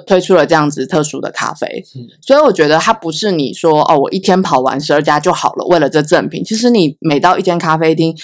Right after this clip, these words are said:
Speaker 1: 你就可以细细的坐下来，然后看看它的咖啡店的设计啊，然后品尝他们不同的咖啡。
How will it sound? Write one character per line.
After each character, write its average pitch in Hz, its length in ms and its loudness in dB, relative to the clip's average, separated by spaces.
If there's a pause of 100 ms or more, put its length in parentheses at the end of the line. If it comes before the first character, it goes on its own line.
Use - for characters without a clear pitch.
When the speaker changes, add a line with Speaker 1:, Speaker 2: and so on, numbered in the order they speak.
(220)
Speaker 1:
你 160 100 0
就 180 80 2
可 220 100 4
以 190 60 4
细 196 180 -2
细 196 140 0
的 160 100 4
坐 165 200 2
下 156 240 2
来， 120 160 2
然 135 120 -2
后 151 120 2
看 180 200 -2
看 175 160 0
它 165 140 0
的 147 260 0 (380)
咖 185 160 0
啡 185 100 2
店 180 280 2
的 147 200 2
设 175 240 2
计 160 240 -2
啊， 139 200 2
然 131 120 -2
后 165 160 4
品 160 140 0
尝 151 120 -6
他 151 60 2
们 160 120 0
不 165 100 -4
同 160 180 -4
的 - 80 -8
咖 - 220 -6
啡。 - 160 -6